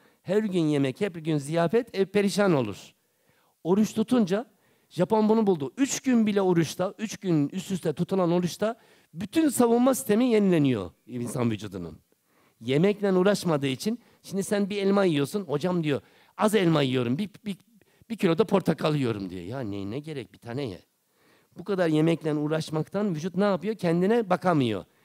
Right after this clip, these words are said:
Bunu bıraktığı zaman, yemeği kestiğin zaman üç gün, bütün savunma sistemi yenileniyor. Ayrıyeten vücutta işte o romatizma, Alzheimer, ileride kanser olacak hücreleri o vücut dolaşıyor bu sefer.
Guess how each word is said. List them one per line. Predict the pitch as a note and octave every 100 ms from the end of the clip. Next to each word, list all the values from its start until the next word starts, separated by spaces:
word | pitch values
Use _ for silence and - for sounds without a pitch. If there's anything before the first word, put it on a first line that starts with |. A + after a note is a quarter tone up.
| _ _ _
Bunu | D3 G3 A#3 G#3+ E3
bıraktığı | G3 - A3+ B3+
zaman, | G3 E3 G#3 C4+ _
yemeği | C#3+ D#3 F3 F3+
kestiğin | - F#3 - A3
zaman | F#3 D#3+
üç | D3+ - -
gün, | G3+ C#4 _ _ _ _ _ _ _ _ D3+
bütün | F3+ D4+
savunma | B3+ A3 G3+ G#3+
sistemi | G3+ G3 F#3+
yenileniyor. | F#3+ G3 F#3+ A3 F3+
Ayrıyeten | G#3+ G3 F#3+ G#3+ G3
vücutta | F3+ G3 G3+
işte | F#3 G3+
o | G3 F#3 _ _ _ _ _ D3+
romatizma, | D#3+ E3+ F3 B2+ B2 G#2 G#2 _
Alzheimer, | - D3+ D#3 E3 E3 C3+ A2 G#2+ - _
ileride | D3 D#3+ D#3+ F3
kanser | D3+ D#3+ F#3+
olacak | E3+ C#3 C#3
hücreleri | D3+ C#3 F3 G#3 - _ _ _
o | E3
vücut | E3+ D#3+ F#3+ D3+
dolaşıyor | D3+ D3+ - D#3
bu | B2
sefer. | B2 G#2+